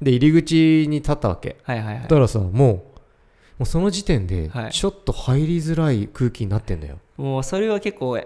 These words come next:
Speaker 2: やばいっすね。
Speaker 1: 怖っと思って。
Speaker 2: はい。それは入場料とかじゃなくて、普通に。
Speaker 1: 入場料が高かった。
Speaker 2: <laughs> ってことっすよね。
Speaker 1: <laughs> いやいや、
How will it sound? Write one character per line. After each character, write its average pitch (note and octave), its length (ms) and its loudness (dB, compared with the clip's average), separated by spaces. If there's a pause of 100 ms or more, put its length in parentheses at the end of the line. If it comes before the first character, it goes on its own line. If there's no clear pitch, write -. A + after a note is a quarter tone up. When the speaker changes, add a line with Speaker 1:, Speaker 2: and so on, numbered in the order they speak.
Speaker 2:
や C3 200 0
ば C3+ 100 0
い A#2 40 0
っ - 20 -6
す - 140 -10
ね。 F2 280 -10 (420)
Speaker 1:
怖 G3+ 300 2
っ G#3+ 60 -2
と C#3+ 80 -2
思 F#2 160 -4
っ F2 40 -6
て。 - 280 -12
Speaker 2:
は - 140 -12
い。 - 60 -12
そ F#3 100 -6
れ F#3+ 60 0
は F3 40 0
入 E3+ 240 0
場 G#3 180 2
料 F3+ 140 0
と E3 80 -4
か D#3+ 80 -4
じ D3 80 -8
ゃ - 20 -6
な A#2+ 100 -8
く - 60 -20
て、 - 160 -10
普 - 60 -10
通 C3+ 60 0
に。 C#3 80 4
Speaker 1:
入 D#3+ 160 8
場 D3+ 200 8
料 C#3+ 100 6
が D#3 80 4
高 A2 180 2
か G2 100 -6
っ - 80 -10
た。 - 140 -4
Speaker 2:
<laughs> - 20 2
っ C3+ 120 6
て G3 100 4
こ E3+ 100 2
と E3+ 80 -2
っ C#3 60 -6
す - 160 -4
よ A#2+ 140 4
ね。 C#3+ 720 6
Speaker 1:
<laughs> - 40 6
い C#3+ 120 8
や D3 120 8
い B2 80 6
や、 A2 140 2